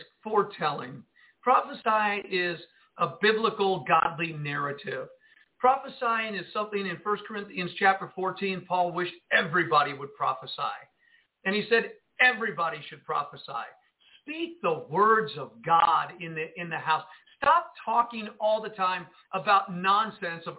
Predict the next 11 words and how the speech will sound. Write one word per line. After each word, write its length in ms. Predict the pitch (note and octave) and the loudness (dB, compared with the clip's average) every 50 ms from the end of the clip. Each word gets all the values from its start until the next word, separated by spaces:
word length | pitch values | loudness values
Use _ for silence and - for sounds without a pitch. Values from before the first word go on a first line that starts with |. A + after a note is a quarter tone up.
| - A3+ | -4 2
earthly 520 | G#3+ A#3+ B3+ - - A#3+ A#3 A3 A3+ A3+ - | 2 2 2 0 -4 -4 -4 -4 -4 -4 -4
things 280 | F#3+ F#3 F3+ F3+ F3+ C#3+ | -4 -4 -4 -6 -8 -8
that 100 | F3+ F3+ | -8 -6
are 180 | F3 F3 - - | -6 -6 -8 -4
temporary 760 | - A#3+ B3 A#3+ A#3 A#3 A3 G#3+ A3 A3 G#3+ G#3+ A3 - - - | -2 -2 -2 0 0 2 4 6 6 4 4 0 -2 -6 -6 -2
anyways, 680 | G3+ G3+ G#3+ A3 A3 G3+ E3 D#3 C#3+ C#3 C3+ C#3 D#3 F3+ F#3 - _ _ _ _ _ _ _ _ _ _ _ _ - | -2 0 0 0 -2 -2 -2 -2 -2 -2 -4 -6 -6 -10 -10 -14 _ _ _ _ _ _ _ _ _ _ _ _ 0
and 180 | B3+ B3 A#3+ | 0 0 2
talk 260 | B3 C4+ D4+ D#4+ E4 D4+ | 4 6 6 6 4 2
about 380 | D#4+ D#4+ D4 C#4 C#4 F3 D3 - | 2 4 4 4 4 2 -4 0
God 400 | A3 A#3+ C4 A3 G3+ F#3 F3+ F#3+ A#3 | 2 4 4 4 2 0 -2 -4 -8
in 200 | A#3+ A3+ A3+ A3+ | -8 -10 -10 -10